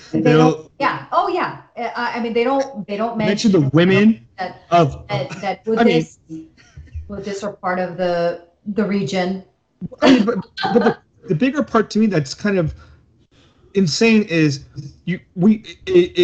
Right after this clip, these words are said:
Speaker 2: it, especially when we talk about, uh, like, progressives or liberals or Democrats w-, and feminists, right? We should be,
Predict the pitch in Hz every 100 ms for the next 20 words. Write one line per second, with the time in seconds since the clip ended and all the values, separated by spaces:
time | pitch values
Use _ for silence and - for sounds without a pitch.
0 | 175 165 147 185 214 180 165 180 170 -
1 | _ 160 147 147 143 135 - 151 135 160
2 | 143 160 123 123 175 156 156 135 113 165
3 | 160 156 139 - - - - _ - 202
4 | _ - - 170 139 208 180 117 117 139
5 | 123 135 135 156 180 202 185 170 151 135